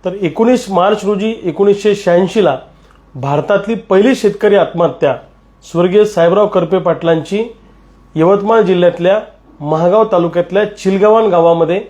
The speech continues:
त्या शेतकऱ्यांनी केली होती. चिलगावान गावचे शेतकरी साहेबराव करपे पाटलांचा हा स्मृती दिवस येतो आणि त्या दिवशी महाराष्ट्रातला शेतकरी अन्नत्याग करून त्यांच्या स-, स्मृतींना अभिवादन करतो.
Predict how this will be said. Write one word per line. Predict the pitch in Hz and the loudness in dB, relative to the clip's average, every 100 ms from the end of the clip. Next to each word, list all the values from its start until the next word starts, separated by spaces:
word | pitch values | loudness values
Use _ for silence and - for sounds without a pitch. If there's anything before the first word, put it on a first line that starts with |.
| - _ _ _ - | -16 _ _ _ -6
त्या | 190 | -4
शेतकऱ्यांनी | 196 147 - 165 165 | -4 -4 -2 0 -2
केली | 156 135 | -2 -2
होती. | 131 - 113 - - - - - | -2 -4 -12 -20 -20 -20 -20 -4
चिलगावान | 185 185 208 220 | 0 2 4 4
गावचे | 196 185 208 | 2 0 -4
शेतकरी | 180 175 208 | -8 -4 -4
साहेबराव | 208 - 180 202 202 | -2 0 2 2 0
करपे | 185 165 196 | -2 -2 0
पाटलांचा | 185 175 185 180 208 | 0 0 -2 0 0
हा | 185 220 - - - - | 0 -2 -6 -20 -20 -14
स्मृती | 170 175 175 254 | -2 0 2 2
दिवस | 220 202 202 | 2 2 0
येतो | 143 127 131 - _ - | -4 -6 -8 -16 _ -4
आणि | 202 | -2
त्या | 214 233 | 0 0
दिवशी | 220 202 240 | 0 -2 -2
महाराष्ट्रातला | 202 165 208 208 190 214 | -2 0 0 0 -4 -2
शेतकरी | 220 175 - 190 208 254 - _ _ | -4 -6 -4 -4 -4 -8 -18 _ _
अन्नत्याग | - 156 202 202 233 | -4 2 2 2 -2
करून | 226 190 208 233 | 0 -2 -2 -4
त्यांच्या | - _ - 170 165 226 | -12 _ -4 -2 2 0
स-, | - - - - - - | -2 -14 -20 -20 -20 -16
स्मृतींना | - 170 170 208 226 | -4 -2 0 0 2
अभिवादन | 160 196 208 196 165 | 2 4 4 2 0
करतो. | 143 - 117 | -4 -6 -12